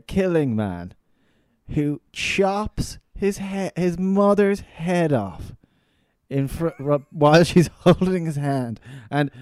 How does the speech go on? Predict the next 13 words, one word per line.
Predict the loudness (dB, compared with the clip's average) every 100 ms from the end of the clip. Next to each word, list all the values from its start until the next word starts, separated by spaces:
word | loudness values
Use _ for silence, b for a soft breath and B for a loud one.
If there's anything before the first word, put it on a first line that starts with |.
| -14 -4
you | -2 0
just | 0 0
see | -2
that | 0 -2
boy's | 0 0 0
face | -2 -2 -4 -8 -20 _ _ _
and | -6 -4
the | -2
head | -2 -4
flopping | -6 -4 -2 -2 -6 -8
in | -6
the | -6
background. | -6 -8 -12